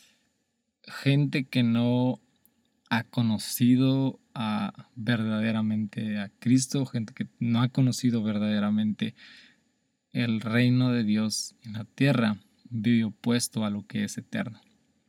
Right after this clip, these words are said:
El reino de Dios es opuesto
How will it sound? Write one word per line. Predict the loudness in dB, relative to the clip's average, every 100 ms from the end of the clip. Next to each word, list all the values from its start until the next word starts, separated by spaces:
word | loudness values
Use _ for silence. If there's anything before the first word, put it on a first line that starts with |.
| _ _ _ -14 -12 -2
El | -2 0
reino | 2 4 6 4
de | 4
Dios | 4 2 0 -4 -18 -20 -20 -20 _ _ -4
es | 0 2
opuesto | 2 2 4 4 2 0 0